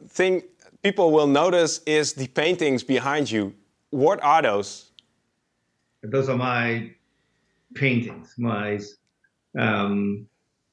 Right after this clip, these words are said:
Speaker 2: you know, post-impressionist and some of the surrealistic painting that I have.
Speaker 1: And y-, and you said something really nice, uh, before we started the show, and it's, they help you to keep the noise out, right?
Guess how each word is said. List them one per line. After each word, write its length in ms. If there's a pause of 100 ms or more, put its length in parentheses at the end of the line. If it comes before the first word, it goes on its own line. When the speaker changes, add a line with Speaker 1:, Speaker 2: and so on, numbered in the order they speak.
(140)
Speaker 2:
you 60
know, 80
post-impressionist 1300
and 240
some 180
of 60
the 60
surrealistic 680
painting 320
that 100
I 80
have. 300
Speaker 1:
And 120
y-, 100
and 140
you 80
said 220
something 320
really 240
nice, 420 (100)
uh, 320
before 380
we 480
started 400
the 80
show, 400
and 160
it's, 440
they 240
help 280
you 60
to 180
keep 240
the 80
noise 320
out, 340
right? 320